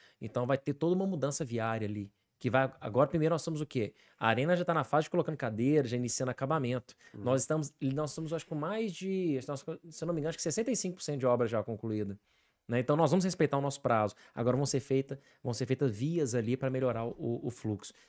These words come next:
Speaker 1: Todos esses use case também entendem isso, analisam isso, por onde que a torcida adversária entra, por onde que entra, quem vem do anel, por onde que vai passar, quem vem da via expressa, como é que eu não gero gargalo? A via expressa, você vai ter uma, você vai ter uma, uma,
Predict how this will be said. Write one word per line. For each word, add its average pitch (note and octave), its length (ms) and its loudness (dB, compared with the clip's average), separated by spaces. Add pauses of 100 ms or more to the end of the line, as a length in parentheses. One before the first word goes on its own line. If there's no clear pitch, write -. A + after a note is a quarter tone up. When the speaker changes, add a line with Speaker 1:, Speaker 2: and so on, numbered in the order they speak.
(280)
Speaker 1:
Todos G3 260 6
esses C#3+ 300 4
use A2 200 4
case A#2+ 320 2
também A#2 300 -8 (240)
entendem A#2 500 -6
isso, - 240 -14
analisam A#2 560 -2
isso, G#2 220 -8
por B2 160 -2
onde C3+ 80 -6
que C3+ 80 -6
a - 20 -16
torcida A#2 220 -6
adversária G#2+ 460 0
entra, A2 280 -2 (260)
por A#2+ 120 -2
onde C3+ 160 0
que - 80 -4
entra, A#2+ 100 -6
quem F3+ 200 -2
vem C#3+ 280 -4 (200)
do C3 140 -2
anel, A#2+ 340 0
por B2 180 -4
onde C#3 200 -2
que - 60 -8
vai A#2 140 0
passar, A#2 380 0
quem F3 200 -4
vem D3+ 140 -6
da D3 100 -2
via B2+ 100 -2
expressa, A#2 540 -2 (140)
como C3+ 160 -2
é D3+ 40 0
que D3+ 80 -4
eu D#3+ 40 -2
não D#3 80 -2
gero C3+ 220 0
gargalo? A2+ 460 0 (180)
A A#2+ 80 0
via B2 80 0
expressa, C#3 260 0
você - 60 -4
vai C3 80 2
ter D3 100 0
uma, C3+ 160 4
você - 120 2
vai C3 120 8
ter - 100 4
uma, C3 200 6
uma, B2+ 460 4